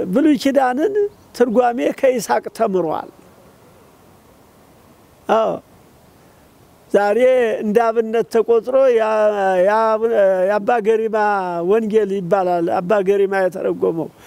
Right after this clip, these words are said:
ከየት አመጣው? ከይስሐቅ፣ ከኢትዮጵያዊው ሊቅ፣ ከአክሱም ሊቅ የተማረውን ነው። እ፣ በብር ቀርጾ ጽፎ አስቀምጦ ስለቆየ የአባ ገሪማ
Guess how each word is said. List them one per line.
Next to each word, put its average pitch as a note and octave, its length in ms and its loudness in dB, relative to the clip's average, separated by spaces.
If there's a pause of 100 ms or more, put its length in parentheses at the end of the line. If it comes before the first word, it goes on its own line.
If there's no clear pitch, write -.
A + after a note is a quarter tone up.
(180)
ከየት C#4+ 360 2
አመጣው? A3 520 -2 (1080)
ከይስሐቅ፣ C#4 560 0 (140)
ከኢትዮጵያዊው C4+ 920 0
ሊቅ፣ C4 280 -2 (680)
ከአክሱም B3 540 -2
ሊቅ A#3+ 240 -2
የተማረውን A3 800 2
ነው። E3 160 0 (1120)
እ፣ G3+ 100 2 (600)
በብር A#3+ 420 2 (180)
ቀርጾ B3+ 300 0 (180)
ጽፎ G3+ 220 -4 (220)
አስቀምጦ A3 580 -2 (960)
ስለቆየ A3+ 560 2 (100)
የአባ A3 300 0 (100)
ገሪማ G#3+ 400 0